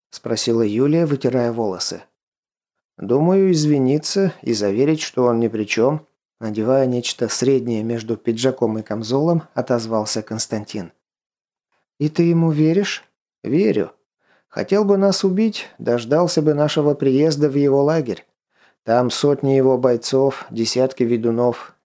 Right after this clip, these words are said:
Никакая защита бы не устояла. И никто не смог бы нас защитить. Уж точно не пяток гвардейцев. И не вы с малым. Так что это нападение – дело рук отщепенцев.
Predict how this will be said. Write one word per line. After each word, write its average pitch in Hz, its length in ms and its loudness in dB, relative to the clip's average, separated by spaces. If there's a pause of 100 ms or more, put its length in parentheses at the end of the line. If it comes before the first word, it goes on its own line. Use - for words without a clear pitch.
Никакая 135 540 0
защита 131 560 -2
бы 107 140 -6
не 107 160 -6
устояла. 104 640 -6 (640)
И - 80 -2
никто 190 340 0
не 202 120 2
смог 180 320 0
бы 143 120 0
нас 135 220 0
защитить. 113 800 -6 (280)
Уж 98 240 -4
точно 131 520 -2
не 120 120 -4
пяток 135 380 0
гвардейцев. 113 840 -4 (420)
И 196 100 -2
не 170 140 2
вы 120 220 0
с - 120 -6
малым. 107 420 0 (560)
Так 170 200 -2
что 190 520 -2
это 131 360 -2
нападение – 147 760 2
дело 143 400 2
рук 143 300 0
отщепенцев. 120 920 -2